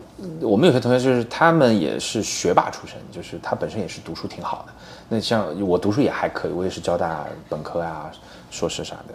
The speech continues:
所以我的点就是，我们学一门课也，也挺简单，就是把定义背出来。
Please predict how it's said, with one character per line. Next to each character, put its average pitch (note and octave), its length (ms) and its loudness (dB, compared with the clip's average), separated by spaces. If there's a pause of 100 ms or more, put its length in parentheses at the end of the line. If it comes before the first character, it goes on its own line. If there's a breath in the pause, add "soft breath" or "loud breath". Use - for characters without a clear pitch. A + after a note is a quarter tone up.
(100)
所 F#2+ 160 -8
以 G2+ 80 -2
我 F2 180 -2
的 D#2+ 100 -2
点 D2+ 200 -6
就 F2+ 100 -8
是， F2 180 -10 (300 loud breath)
我 F#2+ 80 2
们 C#3+ 80 6
学 B2+ 160 6
一 G#2+ 40 8
门 G#2 120 6
课 G2 320 6
也， E2+ 320 -2 (480 loud breath)
也 G2+ 80 4
挺 A#2 180 2
简 G2 140 4
单， F2 100 0
就 F#2+ 120 -4
是 F2+ 100 -8 (160 loud breath)
把 - 160 2
定 A#2+ 260 2
义 G2 60 2
背 C#3+ 140 4
出 - 160 -6
来。 - 60 -10